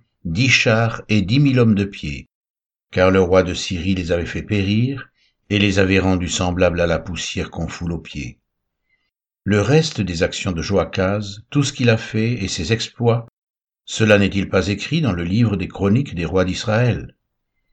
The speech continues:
Joachaz se coucha avec ses pères, et on l'enterra à Samarie, et Joas, son fils, régna à sa place.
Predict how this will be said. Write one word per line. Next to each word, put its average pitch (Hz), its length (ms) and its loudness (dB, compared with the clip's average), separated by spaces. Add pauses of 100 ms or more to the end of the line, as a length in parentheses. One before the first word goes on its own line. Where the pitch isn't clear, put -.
(260)
Joachaz 101 720 4
se - 300 -8
coucha 117 600 -2
avec 71 180 -6
ses - 180 -12
pères, 107 580 -2 (320)
et 92 100 -4
on 87 100 -2
l'enterra 104 640 2
à 92 60 -4
Samarie, 82 580 0 (500)
et 98 120 0
Joas, 90 640 2
son 104 280 -2
fils, - 420 -8
régna 98 340 0
à 82 60 -4
sa 82 160 -6
place. - 640 -12